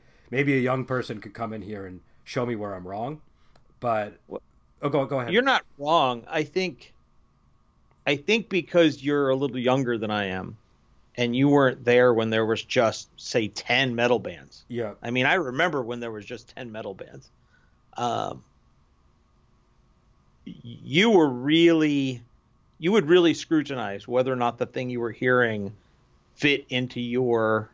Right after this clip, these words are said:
Speaker 2: taste buds.
Speaker 1: Yes.
Speaker 2: Uh,
Speaker 1: Yes.
Speaker 2: at the, at the same time, you would also just accept things. I remember when Twisted Sister Stay Hungry came out. It was, "Okay, I, I've, I've listened to my ten metal albums to death.
Speaker 1: Mm-hmm.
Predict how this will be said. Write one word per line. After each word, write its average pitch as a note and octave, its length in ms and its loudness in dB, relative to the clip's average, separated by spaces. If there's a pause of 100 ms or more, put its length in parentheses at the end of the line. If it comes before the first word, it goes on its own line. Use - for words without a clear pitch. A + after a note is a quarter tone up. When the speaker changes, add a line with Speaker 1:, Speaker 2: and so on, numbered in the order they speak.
(720)
Speaker 2:
taste - 380 0
buds. - 400 -4
Speaker 1:
Yes. A#2 460 -10 (540)
Speaker 2:
Uh, B2+ 200 -2
Speaker 1:
Yes. - 80 -
Speaker 2:
at C#3+ 100 -4
the, C3+ 220 -2
at D#3 100 0
the D3+ 80 -2
same G#3 260 0
time, D3+ 240 -2
you D3 100 -4
would C#3+ 80 0
also D#3 300 2
just C3+ 260 -8
accept D#3 420 -4
things. G2+ 400 -16 (280)
I C3+ 100 -2
remember D3 280 -2
when C3+ 140 -4
Twisted C#3 320 -8
Sister C3+ 320 -10
Stay B2 180 -2
Hungry C3+ 340 0
came A#2 240 -4
out. F#2+ 220 -6 (560)
It B2 100 0
was, A#2+ 160 4
"Okay, D#3 300 4
I, C#3+ 320 2
I've, C#3+ 100 -2 (160)
I've B2+ 180 -2
listened E3+ 520 -4
to F3+ 160 -6
my D#3 220 0
ten E3+ 360 -4
metal F3 260 2
albums C3+ 440 0
to F3+ 160 -10
death. D#3 400 2 (200)
Speaker 1:
Mm-hmm. G#2 200 -12